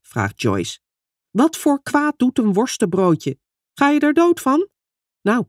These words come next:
sluit maar aan in de rij." De moordclub, op donderdag, heeft zijn jongste bijeenkomst gehad. Deze week hebben ze gekeken naar het gesloten dossier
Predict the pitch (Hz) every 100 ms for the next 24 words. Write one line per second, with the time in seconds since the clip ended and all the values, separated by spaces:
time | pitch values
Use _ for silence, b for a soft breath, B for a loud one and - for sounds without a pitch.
0 | _ - 117 110 127 127 147 156 160 175
1 | 190 190 - _ _ _ _ _ _ _
2 | _ _ _ _ 226 285 302 - 196 185
3 | - _ _ _ - 147 - - 156 135
4 | 120 147 - b b b - 240 - 226
5 | 196 214 240 - 165 - 127 117 123 117
6 | - 127 120 - _ _ _ _ - 151
7 | 151 151 151 160 151 147 - 135 147 151
8 | 156 139 139 - - 156 160 143 131 127
9 | - 135 156